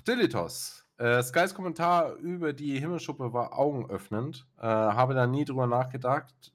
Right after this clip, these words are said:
dass da ja auch der letzte Content für G W zwei hätte gewesen sein können. Dem Spiel ging es spiel-, spieltech-,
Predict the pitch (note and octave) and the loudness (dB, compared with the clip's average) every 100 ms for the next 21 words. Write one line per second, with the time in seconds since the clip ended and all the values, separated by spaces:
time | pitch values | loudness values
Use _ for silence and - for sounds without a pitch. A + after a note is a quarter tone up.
0 | - A2+ A#2+ B2+ A#2 A2+ A2 G2 G#2 G2+ | -2 -2 0 4 6 6 2 -2 -4 -6
1 | - F#2 B2+ B2+ G2 D#3 C3 - G2+ G2 | -4 0 0 -2 -2 0 -2 -8 -6 -6
2 | F2+ - A#2+ B2 - G#2 G#2 F2+ G2 G#2+ | -6 -2 -2 -2 -4 -8 -6 -6 -8 -8
3 | E2 D#2 D2 E2+ B2+ _ - - - _ | -12 -16 -12 -12 -12 _ -20 -20 -20 _
4 | _ B2+ B2 - E3+ G3+ G3 E3 D#3 - | _ 4 4 0 0 0 0 -2 -2 -4
5 | - D#3+ D#3 - - - - D#3 D#3 C#3+ | 0 2 2 -4 -12 -20 -6 -6 -4 -4
6 | B2+ | -4